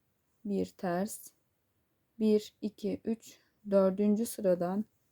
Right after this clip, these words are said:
bir ilmek çıkarıyorum. İki ilmeğim ters.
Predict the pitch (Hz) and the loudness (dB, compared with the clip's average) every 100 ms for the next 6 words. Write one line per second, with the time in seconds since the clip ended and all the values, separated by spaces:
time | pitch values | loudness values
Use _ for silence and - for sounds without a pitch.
0 | _ _ _ _ _ 214 220 196 190 208 | _ _ _ _ _ 0 2 4 2 -2
1 | - - 220 214 220 214 220 220 _ _ | -6 -4 0 4 4 4 2 0 _ _
2 | _ _ _ _ _ _ _ _ _ _ | _ _ _ _ _ _ _ _ _ _
3 | _ _ _ _ _ _ _ _ _ _ | _ _ _ _ _ _ _ _ _ _
4 | _ _ _ _ _ _ _ _ - 208 | _ _ _ _ _ _ _ _ -12 -12
5 | - 226 196 180 185 208 - - - - | -4 -2 0 0 2 0 -2 -10 -10 -12